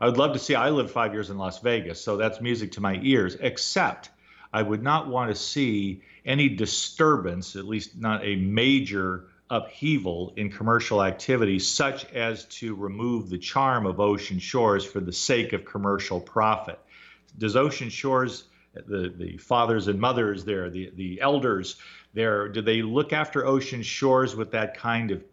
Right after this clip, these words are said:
kinship in a sense of wanting to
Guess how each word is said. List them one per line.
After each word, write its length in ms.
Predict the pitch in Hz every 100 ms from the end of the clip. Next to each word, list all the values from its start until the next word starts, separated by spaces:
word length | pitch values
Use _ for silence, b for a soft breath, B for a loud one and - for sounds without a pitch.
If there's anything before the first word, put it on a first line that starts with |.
| -
kinship 800 | - 165 165 143 - 104 98 101
in 120 | 104
a 40 |
sense 360 | 95 - 123 123
of 120 | 95
wanting 360 | 98 110 110 98
to 440 | - 110 107 98